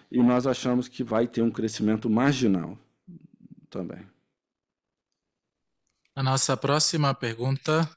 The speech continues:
Speaker 2: vem do Christopher Jeffries, da La Femina. O senhor pode abrir o microfone. Obrigado por aceitar a minha pergunta.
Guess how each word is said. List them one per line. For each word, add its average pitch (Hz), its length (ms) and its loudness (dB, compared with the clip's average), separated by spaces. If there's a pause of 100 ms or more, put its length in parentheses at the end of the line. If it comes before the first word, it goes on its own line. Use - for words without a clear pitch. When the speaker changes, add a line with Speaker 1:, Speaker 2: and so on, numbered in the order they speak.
(600)
Speaker 2:
vem 123 580 -2
do 120 160 -6
Christopher 165 720 0 (1000)
Jeffries, 127 440 -2
da 117 260 -4
La 120 240 -2
Femina. 104 580 -2 (640)
O - 40 -6
senhor 123 180 -2
pode 135 240 0
abrir 127 220 0
o 127 40 -2
microfone. 110 520 -8 (1700)
Obrigado 123 480 -2
por 123 480 0 (300)
aceitar 123 320 -2
a - 20 0
minha 120 140 0
pergunta. 147 680 0